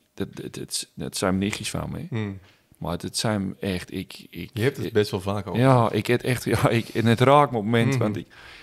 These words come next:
Speaker 1: dan zie ik ze lopen, weet je.
Speaker 2: Mhm.
Speaker 1: Dan denk ik, "Oh shit, weet je, dit, dit, dit, dit." Zo naar verlangd en zo lief en zo, eh, waardevol. En dan denk ik, "Oh, dit is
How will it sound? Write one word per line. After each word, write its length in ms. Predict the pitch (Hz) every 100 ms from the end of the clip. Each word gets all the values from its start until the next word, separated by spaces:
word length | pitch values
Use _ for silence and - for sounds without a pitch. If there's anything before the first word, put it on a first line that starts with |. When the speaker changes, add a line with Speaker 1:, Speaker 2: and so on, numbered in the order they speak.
| - - -
Speaker 1:
dan 160 | 113
zie 140 | 110 151
ik 80 |
ze 120 | - 131
lopen, 380 | 135 139 -
weet 100 | 90
je. 60 | 78
Speaker 2:
Mhm. 80 | 104
Speaker 1:
Dan 80 | 113
denk 160 | 123
ik, 100 | -
"Oh 460 | - 147 131 139 127
shit, 580 | - - - - - -
weet 200 | 64 -
je, 100 | 147
dit, 280 | 127 123 -
dit, 300 | - 95 -
dit, 320 | - 98 - -
dit." 360 | 107 - - _ - - - _ _
Zo 400 | - - 180 180
naar 160 | 156 131
verlangd 420 | 123 131 135 117
en 220 | 101 113
zo 600 | 107 110 147 156 139 123
lief 320 | 135 135 110 -
en 260 | 110 110
zo, 540 | 101 127 143 123 117 98
eh, 480 | 71 67 52 55 98
waardevol. 840 | 92 123 143 123 110 104 98 87
En 220 | - 101 101
dan 160 | 101
denk 220 | 101 98
ik, 160 | 92 -
"Oh, 260 | - 82 95
dit 260 | - 104 92
is 340 | 92 -